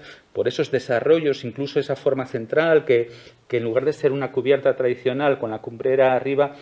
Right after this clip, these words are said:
cogía esa forma casi de ala de gaviota, invertida. Entonces, todo ese juego creo que aquí funcionó muy bien y que el paso de los años, mm, ha sido benevolente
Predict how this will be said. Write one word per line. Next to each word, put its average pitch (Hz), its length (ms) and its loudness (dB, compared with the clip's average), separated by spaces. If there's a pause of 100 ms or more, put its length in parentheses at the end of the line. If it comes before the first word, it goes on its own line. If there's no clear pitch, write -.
(180)
cogía - 280 0
esa 139 160 -6
forma 131 320 -4
casi 135 240 -4
de 120 100 2
ala 131 160 4
de 120 120 6
gaviota, 139 560 2
invertida. 139 680 0 (280)
Entonces, 139 320 0
todo 180 240 2
ese 175 180 -2
juego 165 460 2 (360)
creo 139 220 4
que 123 420 4 (320)
aquí 135 300 -4
funcionó 123 480 -6
muy 165 220 -2
bien 156 400 -6 (500)
y 135 100 -8
que 170 360 2
el 110 160 0
paso 143 320 0
de 147 60 4
los 143 200 0
años, 151 520 -4
mm, 110 300 -6
ha - 100 -2
sido 151 320 4
benevolente 131 640 2